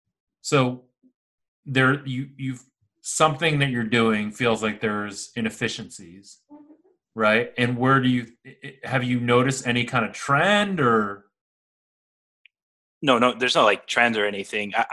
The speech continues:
Speaker 2: I would say that it's a combination of me wanting to bet less per game, just in general, because I think there are a lot
Speaker 1: Oh, so
Speaker 2: more
Speaker 1: you
Speaker 2: variables.
Speaker 1: lowered your threshold for
Speaker 2: Yeah.
Speaker 1: advantage.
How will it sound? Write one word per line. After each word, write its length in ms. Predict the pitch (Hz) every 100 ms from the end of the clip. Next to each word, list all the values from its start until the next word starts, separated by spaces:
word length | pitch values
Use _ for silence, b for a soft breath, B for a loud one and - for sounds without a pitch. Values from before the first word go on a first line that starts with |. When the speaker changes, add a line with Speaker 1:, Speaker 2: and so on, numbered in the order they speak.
| 123
Speaker 2:
I 40 |
would 140 | 151 151
say 160 | 151
that 240 | 123 117 110
it's 160 | -
a 40 | 123
combination 560 | 143 143 127 131 117
of 120 | 113 113
me 160 | 113
wanting 320 | 107 110 110 101
to 100 | 101
bet 220 | 101 101
less 260 | 98 -
per 220 | - 107 95
game, 340 | 95 92 98
just 220 | 98 -
in 160 | 92 87
general, 420 | 92 90 95 92 b b b 107
because 240 | 113 101
I 80 | 101
think 160 | 98
there 140 | 98 95
are 120 | 95
a 60 | 95
lot 140 | 95
Speaker 1:
Oh, 20 |
so 40 | 117
Speaker 2:
more 100 | 98
Speaker 1:
you 80 | 98
Speaker 2:
variables. 360 | 98 104 147 117 120
Speaker 1:
lowered 100 | 143
your 100 | 143
threshold 580 | 135 135 131 131 117 -
for 80 |
Speaker 2:
Yeah. 220 | 156 113 113
Speaker 1:
advantage. 320 | 101 95